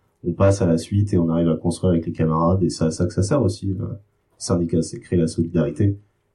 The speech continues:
avoir les liens entre nous pour, euh, que justement, quand il y a un camarade qui va pas très bien, on est là, on l'épaule et, euh, et on, on avance, quoi.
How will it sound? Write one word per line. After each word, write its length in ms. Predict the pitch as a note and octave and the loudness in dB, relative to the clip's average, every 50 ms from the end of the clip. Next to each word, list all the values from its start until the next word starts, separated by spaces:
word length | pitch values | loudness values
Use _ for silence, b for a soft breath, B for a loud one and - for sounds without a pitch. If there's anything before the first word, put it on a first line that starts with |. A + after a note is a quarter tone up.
| _ - | _ -4
avoir 240 | - F2+ F2 F2 F2 | 0 2 2 4 4
les 140 | F2 E2+ E2+ | 4 2 2
liens 180 | F2+ F#2+ G2 | 2 2 2
entre 260 | F#2+ F#2 F2+ - F2+ | 2 0 0 0 0
nous 140 | F2 G2 A2+ | 2 2 2
pour, 460 | A#2 A2 - G#2+ G2 E2+ E2 D#2 C#2 | 0 0 0 0 2 2 2 0 -2
euh, 100 | D2 D2+ D#2+ - | -2 -6 -6 -4
que 120 | - E2+ | -2 -2
justement, 440 | E2 E2+ G2 G2 - A#2 G#2+ G#2+ G#2+ | 0 0 -2 -2 0 0 0 0 0
quand 160 | - - F#2 | -2 -2 -4
il 100 | E2+ E2 | -4 -2
y 40 | F2 | -4
a 20 | F2 | -6
un 220 | - - - - - | -8 -10 -14 -12 -4
camarade 360 | - - E3+ - - - - | -2 0 2 2 0 0 -2
qui 100 | - - | -4 -6
va 60 | - | -4
pas 100 | - - | -4 -4
très 160 | - - - | -4 -4 -2
bien, 220 | - F2 G#2+ - - - _ _ _ _ _ _ _ _ _ _ _ - | 2 2 2 2 0 -4 _ _ _ _ _ _ _ _ _ _ _ -4
on 140 | F#2+ F#2 E2+ | -2 0 2
est 80 | E2 | 4
là, 240 | E2 E2+ E2+ F2+ - - _ | 4 2 2 -2 -4 -10 _
on 140 | - F#2 F2 | -8 -2 0
l'épaule 380 | E2+ E2 - F#2+ F#2+ F#2 F#2 | 0 0 2 2 0 2 2
et, 200 | E2 - - - | 0 -2 -2 -6
euh, 520 | - - F#2 G2 - - _ - G#2 G2+ F#2+ | -8 -8 -10 -12 -14 -16 _ -20 -18 -16 -14
et 60 | F2+ | -14
on, 280 | F2 E2+ D#2+ D2 D#2+ | -14 -14 -10 -8 -6
on 40 | D#2 | -4
avance, 300 | D#2 D#2 C#2+ - - - | -4 -4 -4 -6 -12 -16
quoi. 120 | - - | -20 -20